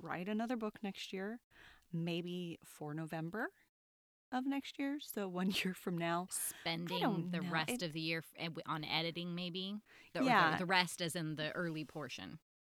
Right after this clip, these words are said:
Speaker 1: Yeah.
Speaker 2: Yeah.
Speaker 1: So it's,
Speaker 2: Hmm.
Speaker 1: uh, eh, goals change as you go, but I definitely went to, I have two books that are within reason to edit and polish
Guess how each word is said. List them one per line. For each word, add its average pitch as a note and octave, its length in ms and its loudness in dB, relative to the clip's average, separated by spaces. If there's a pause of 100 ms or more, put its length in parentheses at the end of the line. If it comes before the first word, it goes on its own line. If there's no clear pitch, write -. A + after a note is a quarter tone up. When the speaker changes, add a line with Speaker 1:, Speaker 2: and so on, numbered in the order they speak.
(140)
Speaker 1:
Yeah. F3 260 0 (380)
Speaker 2:
Yeah. - 220 -8
Speaker 1:
So A3 220 2
it's, - 400 -6
Speaker 2:
Hmm. A3+ 40 -6 (120)
Speaker 1:
uh, G#3 140 -4 (100)
eh, D4 120 -4 (1160)
goals F#4+ 280 -2
change G3+ 320 0
as F3+ 120 -4
you E3+ 80 -4
go, D#3+ 260 -2
but D#3+ 180 0
I F3 240 0 (120)
definitely A#3+ 800 0 (1080)
went F3 440 -2 (180)
to, E3+ 480 0 (680)
I E3+ 120 -6
have E3 360 -2 (300)
two G#3+ 380 -2
books - 580 -2 (220)
that D#3 400 -2 (720)
are E3+ 200 0 (200)
within G3 400 2
reason E3+ 540 2 (100)
to D#3 460 0 (120)
edit E3 300 4
and D3+ 160 0
polish D3 680 2